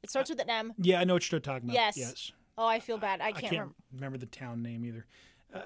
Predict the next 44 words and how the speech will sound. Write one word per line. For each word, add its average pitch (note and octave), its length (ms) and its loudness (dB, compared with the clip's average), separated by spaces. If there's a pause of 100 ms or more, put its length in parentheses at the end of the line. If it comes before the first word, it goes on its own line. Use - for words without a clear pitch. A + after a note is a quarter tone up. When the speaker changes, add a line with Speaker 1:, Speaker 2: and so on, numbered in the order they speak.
Speaker 2:
it, A3+ 340 -2
it A#3 80 8
was G3 160 10
something E3+ 260 6
a D3+ 40 2
little C#3+ 160 -2
to - 180 -2
that C3+ 160 4
extent. A#2+ 380 -4
Speaker 1:
Yes. F#3 440 -4
Speaker 2:
May-, D#3 140 4
Speaker 1:
Um, F#3+ 380 0 (320)
Speaker 2:
was B2+ 140 -8
it G2+ 60 -12
Mayfield? B2 440 -16 (1300)
Speaker 1:
Oh, G#3 60 -14
my G3 140 -12
goodness. G3 600 -14 (140)
Speaker 2:
I'm C#3 140 -4
looking A#2+ 200 -6
it G2 100 -14
up G2 160 -18
right - 60 -4
Speaker 1:
Oh, - 20 4 (100)
Speaker 2:
now. B3 60 12
Speaker 1:
okay. G#3+ 360 0
No, B3+ 160 2
don't C#4 240 6
worry. C4+ 220 12
We're A#3 140 -2
gonna B3+ 200 4
get B3 140 4
all B3 100 6
the A#3 60 -6
facts G#3 220 2
Speaker 2:
It F3 60 12
is F#3 120 12
Speaker 1:
on D#3 60 2
this. D#3 180 4
Speaker 2:
Mayfield, C3 260 -4
Kentucky. - 380 -12
Speaker 1:
Mayfield. G#3+ 500 0 (140)
Speaker 2:
Yep. B2+ 140 -12 (220)
Speaker 1:
Um, F#3 520 0